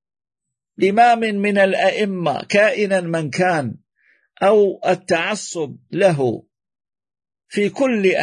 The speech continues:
حال من الأحوال، إنما الواجب هو التجرد للحق في مسائل العلم كلها.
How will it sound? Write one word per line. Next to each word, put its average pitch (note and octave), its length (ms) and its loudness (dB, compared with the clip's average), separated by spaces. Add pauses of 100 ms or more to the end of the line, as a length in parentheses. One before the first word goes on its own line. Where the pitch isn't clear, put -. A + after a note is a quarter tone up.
(140)
حال G3 580 0
من E3 160 -4
الأحوال، C3+ 720 -4 (680)
إنما E3+ 680 0
الواجب E3 800 2 (600)
هو D3+ 160 4
التجرد D#3+ 800 -2
للحق D3+ 580 -4 (1160)
في G#3+ 300 -2
مسائل E3+ 640 -2
العلم E3+ 760 0
كلها. C#3+ 720 -2